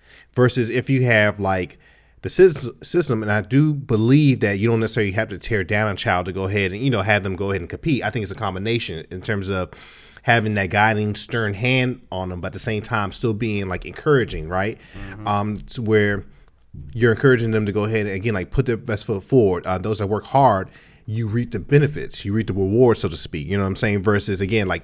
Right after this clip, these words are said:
Speaker 1: I just show up, I know I'm gonna get something just because, I'm gonna go ahead and do
Speaker 2: Just,
Speaker 1: this.
Speaker 2: you just do it
Speaker 1: Especially with this
Speaker 2: however.
Speaker 1: generation, it's, it's a totally different breed, and I see it constantly every day. And again, I worked hand, hand in hand with these youth. Participation awards,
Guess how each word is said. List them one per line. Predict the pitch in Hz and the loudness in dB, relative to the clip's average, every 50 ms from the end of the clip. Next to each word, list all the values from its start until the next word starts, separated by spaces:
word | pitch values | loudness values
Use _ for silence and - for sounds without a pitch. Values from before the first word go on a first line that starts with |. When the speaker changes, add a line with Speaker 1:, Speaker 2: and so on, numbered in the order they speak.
| - - - - | -10 -16 -6 -2
Speaker 1:
I | - 127 | 2 2
just | 139 123 113 - | 2 2 0 2
show | - 131 117 110 | 2 4 4 4
up, | 101 - | 2 2
I | 104 113 | 2 2
know | 123 131 120 107 | 4 4 4 4
I'm | 101 110 | 2 2
gonna | 123 127 117 101 | 2 4 2 2
get | 90 104 95 | 0 -2 -4
something | 107 107 98 90 | -4 -4 -6 -4
just | 104 98 - | -6 -6 -6
because, | 92 82 - 160 151 131 110 110 | -8 -4 0 2 2 2 2 0
I'm | 110 101 | -2 -2
gonna | 104 98 92 - - | -4 -4 -6 -8 -8
go | - 120 113 | -4 -2 0
ahead | 110 104 | 0 0
and | 95 92 | -2 0
do | 131 139 | 2 2
Speaker 2:
Just, | 131 87 | 2 2
Speaker 1:
this. | 80 92 123 | 0 -4 -4
Speaker 2:
you | 135 139 | -2 -2
just | 127 120 113 104 | -2 -4 -6 -4
do | 104 135 135 | -4 -2 2
it | 127 - | 4 4
Speaker 1:
Especially | - - 214 | 4 4 4
with | 139 135 - | 4 6 6
this | 156 147 | 6 6
Speaker 2:
however. | - | 6
Speaker 1:
generation, | 143 143 127 110 110 127 143 131 - 113 - | 6 6 6 6 6 6 6 6 2 0 -4
it's, | - 131 - | -6 -6 -8
it's | - - 139 139 139 | -8 -8 -6 -4 -4
a | 143 | -6
totally | - - - 147 147 139 139 120 | -6 -6 -2 2 2 4 4 2
different | 113 131 120 113 123 98 90 80 | 0 0 -2 -2 -4 -6 -6 -4
breed, | 95 113 131 131 113 95 90 - | 0 2 2 2 2 0 -4 -6
and | 90 98 | -8 -6
I | 104 | -6
see | 107 - - - 151 135 | -6 -6 -2 0 0 0
it | 120 - - - - _ _ _ _ - | 0 -2 -8 -20 -20 _ _ _ _ -10
constantly | - - 165 160 151 143 - 101 92 - - - | -8 -4 -2 -2 -2 -2 -4 -6 -8 -8 -8 -6
every | 110 117 117 123 117 | -4 -2 0 0 2
day. | 110 120 117 117 | 2 4 4 4
And | 113 113 | 4 2
again, | 113 113 131 120 | 0 0 -2 0
I | 107 107 | 0 0
worked | 107 117 110 104 - | 0 0 -2 -2 -4
hand, | - 127 131 127 123 123 - _ - | -4 -2 -2 -2 -2 -4 -8 _ -8
hand | - 135 139 123 113 | -4 -2 -2 0 -2
in | 113 | -2
hand | 120 120 107 - - - - _ _ - | -2 -2 -4 -4 -6 -10 -18 _ _ -4
with | 107 127 165 196 151 | 0 0 0 0 0
these | - 101 90 85 82 | -4 -4 -4 -4 -6
youth. | 92 87 78 71 - - - - - - - - - - _ - - - - - - - - - - | -6 -6 -8 -8 -10 -14 -18 -20 -20 -20 -20 -20 -20 -20 _ -20 -20 -20 -20 -20 -20 -20 -20 -14 -10
Participation | - - - 208 - 156 - 175 165 - 156 143 127 | -6 -4 -2 -2 -2 2 2 2 2 4 4 4 4
awards, | 127 123 120 117 113 113 113 - - - | 4 4 4 4 4 2 0 -2 -6 -12